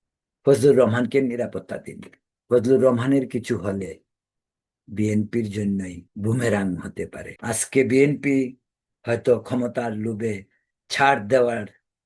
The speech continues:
চিন্তা করছে, বাকিদের খুশি করার শর্তে রাজি হচ্ছে, কিন্তু এই ফজলুর রহমানের মতো বীর মুক্তিযোদ্ধা এবং নেতা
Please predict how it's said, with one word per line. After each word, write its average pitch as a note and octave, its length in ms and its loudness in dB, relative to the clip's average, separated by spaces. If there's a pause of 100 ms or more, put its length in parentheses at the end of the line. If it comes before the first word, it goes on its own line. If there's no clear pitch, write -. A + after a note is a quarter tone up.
(380)
চিন্তা A#2+ 300 -4
করছে, G#2+ 380 -8 (200)
বাকিদের C3+ 500 2 (120)
খুশি - 340 -4
করার B2+ 380 0 (760)
শর্তে - 500 -2
রাজি A#2+ 300 -2
হচ্ছে, A#2+ 400 -4 (180)
কিন্তু F3+ 340 2 (500)
এই A#2 200 0
ফজলুর B2+ 460 2
রহমানের A2+ 1000 -4
মতো G#2+ 280 -2 (880)
বীর B2 520 0 (760)
মুক্তিযোদ্ধা A2+ 800 0
এবং G#2 260 -2 (140)
নেতা A2+ 340 0